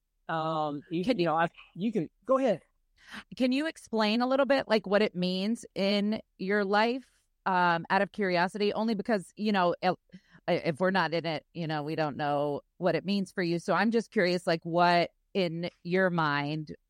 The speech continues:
Speaker 2: that means when putting it out at the end of the videos. Like, does it mean, um, all of us collectively do better? Does it,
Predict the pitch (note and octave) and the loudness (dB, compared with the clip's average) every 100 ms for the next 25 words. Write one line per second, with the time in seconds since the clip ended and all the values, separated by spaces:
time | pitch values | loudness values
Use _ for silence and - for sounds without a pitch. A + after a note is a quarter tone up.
0 | _ C#3+ B2+ D#3 - - F3+ E3 D#3 D#3 | _ -6 0 2 0 -2 -2 -2 -4 -6
1 | C#3+ D3 C#3 - - F3+ D#3+ D3 C#3 C3+ | -4 -4 -4 -8 -4 -4 -2 0 2 0
2 | - D3 - D#3 C#3 C3 B2 C3+ B2+ G2+ | -2 -4 -2 -2 -2 -6 -4 -2 -2 -2
3 | C#3 - C3+ E3+ D#3 E3 E3 D#3 D3+ D3+ | -4 -6 -6 -4 -2 -4 -4 -4 -4 -6
4 | C#3 _ _ _ _ _ _ - D3+ D3 | -8 _ _ _ _ _ _ -4 0 2
5 | C#3 C3 C3+ C3+ _ _ _ _ _ D#3 | 2 -2 -6 -8 _ _ _ _ _ 2
6 | F3+ G3 E3 C#3 - F#3 C#4 - C4+ - | 4 4 2 0 -2 0 0 -2 -8 -4
7 | C#4 C4+ C4+ B3 C4+ A#3 B3 C4 C4+ G#3+ | -4 -2 -4 -2 -2 0 0 0 -2 -2
8 | G3+ F3+ E3+ | -2 0 -2